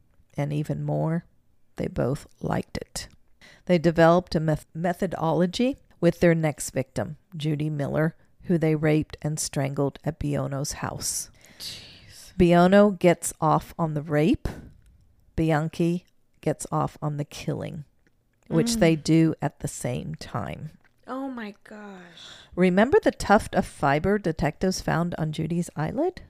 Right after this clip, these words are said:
Speaker 2: Yes.
Speaker 1: They were able to connect that to the upholstery fabric found in Buono's garage,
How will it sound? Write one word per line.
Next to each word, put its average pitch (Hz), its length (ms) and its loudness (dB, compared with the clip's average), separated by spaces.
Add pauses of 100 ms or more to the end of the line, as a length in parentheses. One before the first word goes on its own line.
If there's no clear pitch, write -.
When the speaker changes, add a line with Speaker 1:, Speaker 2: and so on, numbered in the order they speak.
Speaker 2:
Yes. 214 560 -12 (720)
Speaker 1:
They 226 140 8
were - 180 8
able 285 300 8
to - 140 0
connect 208 500 2
that 143 340 0 (200)
to 196 120 0
the 170 200 0
upholstery 202 720 -2
fabric 156 640 -2
found 190 540 0
in 160 120 -6
Buono's 165 680 -2
garage, - 800 -6